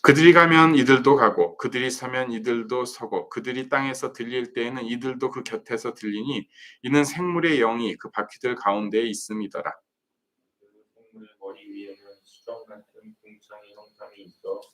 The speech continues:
Speaker 2: 보기에 두려운데 그들의 머리 위에 펼쳐져 있고,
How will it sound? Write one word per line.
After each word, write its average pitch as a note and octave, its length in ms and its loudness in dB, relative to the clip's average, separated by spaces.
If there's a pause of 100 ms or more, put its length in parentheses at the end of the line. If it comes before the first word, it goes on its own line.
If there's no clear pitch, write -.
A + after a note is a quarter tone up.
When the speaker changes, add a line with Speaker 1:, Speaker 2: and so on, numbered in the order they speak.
(460)
Speaker 2:
보기에 - 540 -14
두려운데 G2 600 -14 (460)
그들의 G#2+ 380 -12
머리 G2+ 280 -10
위에 G2+ 360 -12 (100)
펼쳐져 A2 460 -8
있고, F#2+ 300 -12